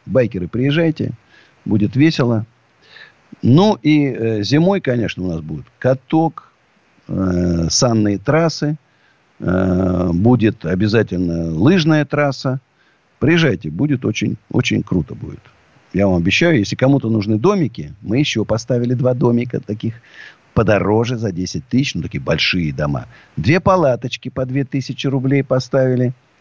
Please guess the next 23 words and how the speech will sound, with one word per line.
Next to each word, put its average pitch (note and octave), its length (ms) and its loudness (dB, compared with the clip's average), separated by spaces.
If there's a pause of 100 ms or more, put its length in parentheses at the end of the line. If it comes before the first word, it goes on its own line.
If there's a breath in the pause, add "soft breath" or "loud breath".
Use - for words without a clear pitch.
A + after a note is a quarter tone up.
Тоже A#2 240 2
прикольно. A#2 360 0
Везде C3 280 2
стоят - 260 -4
обогреватели, B2 960 0
там A2+ 160 -4
тепло. D3+ 480 -2 (480 soft breath)
Восемь G#2+ 400 2
четыре G#2+ 380 -2
девять G2+ 360 0
пять F3+ 240 0
сто - 240 -4
восемьдесят F2+ 480 -2
девять E3 320 2
шестьдесят F2 380 -4
шесть D#3 280 -2
восемьдесят G2 460 -2
два. G2 240 -4
Если - 160 -10
кто-то - 240 -6
хочет - 300 -2
в G2+ 60 2
аренду F2 380 2